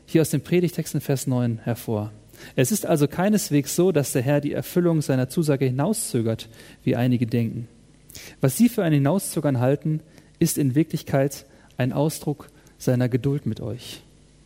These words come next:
Ist in Wirklichkeit ein Geschenk. Und das Geschenk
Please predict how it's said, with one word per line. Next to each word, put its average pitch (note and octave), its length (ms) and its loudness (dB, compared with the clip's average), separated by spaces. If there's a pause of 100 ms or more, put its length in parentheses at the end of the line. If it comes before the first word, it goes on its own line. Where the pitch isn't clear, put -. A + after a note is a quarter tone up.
(1000)
Ist - 120 -6
in D3+ 200 4
Wirklichkeit F3+ 640 0 (760)
ein C3+ 140 2
Geschenk. C3 380 0 (4000)
Und C#3+ 80 4
das F3 160 4
Geschenk F3 360 0